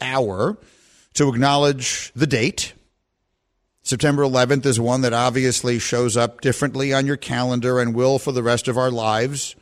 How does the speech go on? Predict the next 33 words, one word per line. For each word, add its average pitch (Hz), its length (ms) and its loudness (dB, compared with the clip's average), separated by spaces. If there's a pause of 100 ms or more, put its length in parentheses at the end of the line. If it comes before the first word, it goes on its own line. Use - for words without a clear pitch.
(460)
for - 160 -10
every 135 200 2
single 143 280 2
one 123 180 2
of 117 80 0
us 123 160 -2
who 131 100 0
are 107 60 -2
old 113 200 0
enough 110 240 -4
to 135 100 0
remember 107 420 0
it. - 220 -2 (400)
It 107 120 -6
is 101 140 -2
our 123 300 2
day 120 240 2
that 113 180 -2
will 113 140 0
live 117 240 2
in 117 100 -2
infamy, 117 560 -2 (920)
and, 110 760 0 (220)
um, 98 560 -2 (460)
it 113 100 0
is 110 140 0
one 120 180 2
that 113 140 2
is 107 180 0
intensely 131 580 -2
personal 143 540 0
to 131 140 0
me. 131 340 0